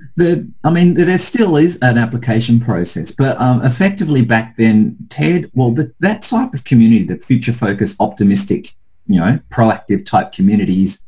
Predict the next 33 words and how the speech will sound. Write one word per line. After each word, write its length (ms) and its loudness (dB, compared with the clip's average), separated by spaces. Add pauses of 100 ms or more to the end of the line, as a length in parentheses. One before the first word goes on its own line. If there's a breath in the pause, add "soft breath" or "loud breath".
(120)
was 180 2
a 20 -4
bit 140 2
of 80 -2
a 60 -2
rarity 440 -2
back 280 -8
then 140 -2
in 120 0
two 140 -12
thousand 340 -4
nine, 320 0
and 120 2
so 240 0
it 120 -6
became 320 2
my 160 2
tribe. 520 -4 (680 soft breath)
And 100 4
so 180 2
while 220 2
I 40 2
wasn't 280 0
the 140 2
founding 640 2
licensee, 840 -2
I 120 2
was 100 2
part 280 -2
of 40 2
the 80 -2
team 340 0
that 160 -4